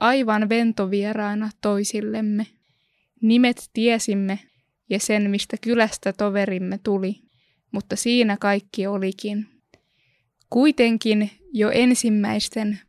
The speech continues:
päivien kokemukset liittivät meidät elinikäisillä ystävyyden siteillä toisiimme.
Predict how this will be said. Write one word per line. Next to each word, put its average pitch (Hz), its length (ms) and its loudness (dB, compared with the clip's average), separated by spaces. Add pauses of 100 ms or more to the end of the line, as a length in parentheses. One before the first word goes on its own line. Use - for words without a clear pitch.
(120)
päivien 208 580 2
kokemukset 208 920 -2 (440)
liittivät 240 600 0
meidät 233 380 2 (120)
elinikäisillä 214 1160 2 (160)
ystävyyden 202 760 -2
siteillä 185 680 -2 (180)
toisiimme. 214 720 -4